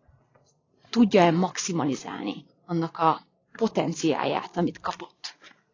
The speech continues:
Ki tudja-e hozni a még többet abból, amit ajándékba kapott. Ez egy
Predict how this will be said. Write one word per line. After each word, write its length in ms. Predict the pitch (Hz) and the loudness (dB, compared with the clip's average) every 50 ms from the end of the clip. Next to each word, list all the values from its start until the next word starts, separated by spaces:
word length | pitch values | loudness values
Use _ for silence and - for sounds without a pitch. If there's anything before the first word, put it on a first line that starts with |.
| _ - - - | _ -18 -16 -2
Ki 100 | - 247 | 0 4
tudja-e 340 | - 233 208 165 185 139 - | 6 6 6 8 6 6 4
hozni 380 | - - 185 175 175 - 175 170 | 4 2 0 0 2 2 4 4
a 60 | 160 | 4
még 280 | 165 190 202 190 - - | 6 4 4 4 2 -2
többet 520 | - - 147 143 - - - - - - - | -2 -2 -2 0 0 -2 -4 -4 -8 -14 -8
abból, 540 | - 165 156 - - 170 151 135 135 139 - - - - - - _ _ _ | -6 -6 -4 -4 -2 -2 0 0 0 -2 -4 -10 -16 -20 -20 -20 _ _ _
amit 240 | - 160 165 151 - | -4 -2 -2 0 2
ajándékba 560 | 156 165 156 160 151 160 165 156 165 - 143 | 2 4 4 4 2 2 0 0 -2 -4 -8
kapott. 560 | - 147 143 - - - - - _ - - _ _ _ _ - _ _ _ _ _ _ _ _ _ _ _ _ - - - | -10 -10 -10 -10 -10 -14 -14 -16 _ -20 -20 _ _ _ _ -20 _ _ _ _ _ _ _ _ _ _ _ _ -18 -14 -4
Ez 80 | - 175 | 0 2
egy 180 | 170 165 - | 2 2 0